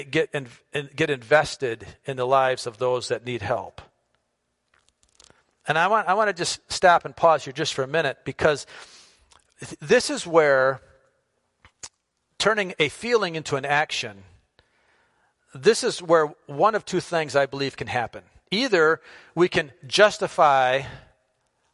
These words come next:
our lack of action and our lack of activity in the needs of other people because we're just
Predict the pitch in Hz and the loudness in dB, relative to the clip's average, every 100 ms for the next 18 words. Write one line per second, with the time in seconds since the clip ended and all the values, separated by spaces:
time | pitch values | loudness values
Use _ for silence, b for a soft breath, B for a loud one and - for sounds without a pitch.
0 | - 151 131 160 190 165 123 123 113 - | 4 4 6 2 2 0 0 0 -2 -6
1 | 120 113 110 _ _ _ _ _ _ _ | -8 -10 -16 _ _ _ _ _ _ _
2 | _ _ _ _ _ 147 151 135 147 190 | _ _ _ _ _ 0 2 4 6 4
3 | - 156 143 131 - 151 123 107 107 - | 2 0 0 0 -6 -6 -6 -8 -12 -16
4 | _ _ _ _ _ _ _ _ _ _ | _ _ _ _ _ _ _ _ _ _
5 | _ _ _ _ _ _ - 147 139 143 | _ _ _ _ _ _ -6 -6 -4 -4
6 | 147 127 135 131 120 - 165 - 107 110 | -4 -2 0 0 -2 -4 -6 -4 -6 -6
7 | - _ _ _ _ _ _ _ _ 143 | -12 _ _ _ _ _ _ _ _ -6
8 | - 156 - 131 170 190 165 - 151 143 | -2 -2 -2 -4 0 0 -2 -2 -2 -2
9 | - | -8